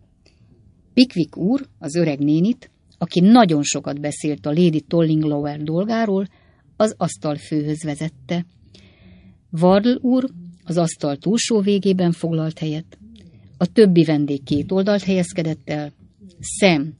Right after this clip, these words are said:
gazdája háta mögé állt, a csevegés és nevetgélés elnémult. Pickwick úr elmondta az asztali áldást,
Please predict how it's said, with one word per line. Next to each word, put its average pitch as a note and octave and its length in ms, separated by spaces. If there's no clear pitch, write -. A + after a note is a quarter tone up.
gazdája E3+ 560
háta G3+ 280
mögé G3+ 420
állt, G#3+ 400
a - 140
csevegés G#3 720
és G3 180
nevetgélés E3+ 920
elnémult. C3+ 840
Pickwick B3+ 440
úr F#3+ 300
elmondta E3 480
az C#3 100
asztali F#3 420
áldást, D3+ 640